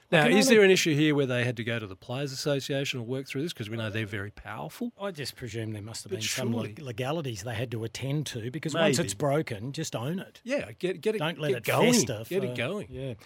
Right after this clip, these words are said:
Speaker 1: So take us through what's happened. There's been a press release.
Speaker 2: Uh, so The Age is reporting that, uh, Taron Thomas will miss eighteen matches, that the A F L Integrity Unit has found he behaved inappropriately towards a woman.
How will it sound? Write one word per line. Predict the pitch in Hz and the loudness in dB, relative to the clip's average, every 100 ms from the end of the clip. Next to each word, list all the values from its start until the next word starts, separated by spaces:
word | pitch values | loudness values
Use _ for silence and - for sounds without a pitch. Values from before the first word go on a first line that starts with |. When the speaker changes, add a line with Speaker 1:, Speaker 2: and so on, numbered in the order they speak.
| - | -16
Speaker 1:
So | - 165 | -2 0
take | 190 214 | 2 2
us | 180 | 0
through | - 170 | -2 -2
what's | 147 143 | -2 -4
happened. | 135 160 143 | -6 -4 -6
There's | 117 | -4
been | 156 | -6
a | 135 | -6
press | - 131 - | -6 -8 -8
release. | 127 180 - _ - - | -10 -12 -18 _ -18 2
Speaker 2:
Uh, | 156 165 | 8 8
so | 160 185 | 8 4
The | 170 160 | 4 4
Age | 175 220 185 | 6 6 4
is | 165 | 0
reporting | 147 - - 135 123 117 | -2 -4 0 2 2 0
that, | 110 123 - _ _ _ | -2 -6 -10 _ _ _
uh, | 120 117 | -4 -4
Taron | - 120 117 113 | -4 -8 -6 -8
Thomas | - 107 107 - | -10 -12 -10 -12
will | 113 120 123 | -6 -2 -2
miss | 117 - - | -2 -6 -8
eighteen | 120 117 113 113 | -6 -4 -4 -4
matches, | 131 - 202 190 - | -6 -4 -4 -4 -10
that | 117 - | -14 -10
the | 107 | -6
A | 110 110 | -4 -4
F | - | -6
L | 107 | -8
Integrity | 107 117 107 101 | -10 -10 -12 -10
Unit | 104 104 101 | -10 -10 -8
has | 110 | -10
found | - 107 101 | -10 -12 -12
he | 107 - | -14 -16
behaved | 104 110 104 104 - | -14 -10 -10 -10 -12
inappropriately | 117 - - 120 127 120 107 | -14 -12 -8 -8 -8 -14 -14
towards | - 117 107 107 | -14 -14 -14 -12
a | 104 | -10
woman. | 123 233 277 | -2 0 0